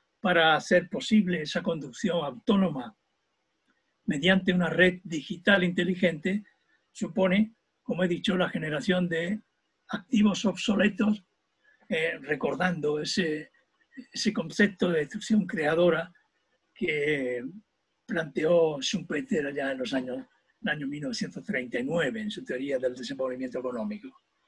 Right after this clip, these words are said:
De esta manera, la combinación del Internet de las comunicaciones, el Internet de las energías renovables, hace posible la creación y desarrollo del Internet de la movilidad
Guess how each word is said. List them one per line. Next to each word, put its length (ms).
De 60
esta 120
manera, 320
la 80
combinación 580
del 140
Internet 420
de 80
las 120
comunicaciones, 840
el 100
Internet 400
de 80
las 160
energías 380
renovables, 680
hace 340
posible 600
la 160
creación 500
y 60
desarrollo 600
del 140
Internet 460
de 80
la 100
movilidad 600